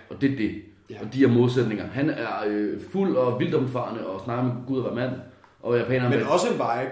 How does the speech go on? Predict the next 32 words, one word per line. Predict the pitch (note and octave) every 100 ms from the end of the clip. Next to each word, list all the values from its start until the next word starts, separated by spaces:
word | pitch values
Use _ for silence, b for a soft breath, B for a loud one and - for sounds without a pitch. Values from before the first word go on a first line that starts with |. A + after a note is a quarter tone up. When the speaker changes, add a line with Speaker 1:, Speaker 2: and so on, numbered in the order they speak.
| -
Speaker 2:
Han | A#2+
er | A2+
også | C#3+ C#3 -
flink | E3 A3 G#3
og | A2+
Speaker 1:
Ja. | B2+ A3+
Speaker 2:
god | -
og | - B2+ A2+ A#2+
hyggelig | C3 D3+ C#3
og | G#2+
Speaker 1:
Og | B2+ C3+
japaneren | C#3 D3 D3+ C#3+
bag | C3 C3
disken, | C3+ B2+ - C3+
han, | B2 B2
øh, | A#2 G#2+ F#2+ F#2 F2 D2 C#2+ - _
øh, | - F#2+ - - - - - - - - _ _ _ _
Speaker 2:
Maskine. | B2 A#2 A#2+ A2+ A2 -
Speaker 1:
ja, | C#3+ B2+ - - -
meget | A#2 C#3+ F3
japansk | E3+ F#3+ G3+ E3+
egentlig. | G#2+ G#2 -
Speaker 2:
Ja. | G2+ -
Speaker 1:
Siger | - F3
ikke | C#3
noget, | C#3
sådan | C3 B2+
ikke | A#2
bliver | -
spurgt, | D3+ A#2 -
og | G#2 G2+
sådan, | A#2 G#2+ G#2+